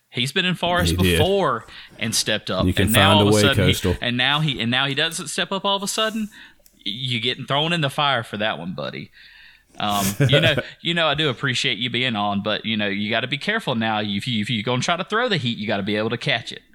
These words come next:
Speaker 1: 'cause I'll throw it right back.
Speaker 2: <laughs> Uh, all right, yeah. So that was, I do remember that one. And then we were, that was, that episode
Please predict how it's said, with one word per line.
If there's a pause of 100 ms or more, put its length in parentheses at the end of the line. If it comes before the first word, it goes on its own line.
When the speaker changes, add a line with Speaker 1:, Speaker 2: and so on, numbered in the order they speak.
Speaker 1:
'cause (180)
I'll
throw
it
right
back. (440)
Speaker 2:
<laughs> (220)
Uh, (100)
all
right,
yeah. (240)
So
that
was,
I
do
remember
that
one.
And
then
we
were,
that
was,
that
episode